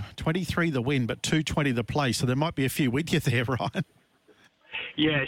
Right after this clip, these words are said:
Speaker 2: she's been heavily supported. They went up three fifty at the Tab opener. Um, she's gonna get the absolute dream trip on Joanna's back and be given every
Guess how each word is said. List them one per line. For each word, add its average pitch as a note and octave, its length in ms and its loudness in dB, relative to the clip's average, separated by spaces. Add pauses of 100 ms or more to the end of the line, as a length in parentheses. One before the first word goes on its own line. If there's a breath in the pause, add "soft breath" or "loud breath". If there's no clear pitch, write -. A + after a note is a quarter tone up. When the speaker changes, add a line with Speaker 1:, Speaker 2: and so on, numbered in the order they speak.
Speaker 2:
she's D3 140 -2
been C#3 160 0
heavily C#3 340 -2
supported. A#2+ 460 -6
They A#2 120 0
went B2 160 -2
up A#2 100 -2 (100)
three A#2 260 -2
fifty A2 540 -4
at G#2 80 -10
the A2 80 -8
Tab A2+ 300 -4
opener. B2+ 420 -2 (600 soft breath)
Um, G#2+ 680 -4 (260)
she's C3 100 -6
gonna A#2+ 200 0
get A#2+ 160 -2
the - 140 -10
absolute A#2 400 -4 (140)
dream B2 420 -2 (100)
trip A#2+ 240 -2
on A2+ 160 -8
Joanna's A2 400 -4 (100)
back G#2+ 340 -2
and G#2+ 220 -8 (140)
be A2 120 -2
given A2+ 280 -2
every A2 440 0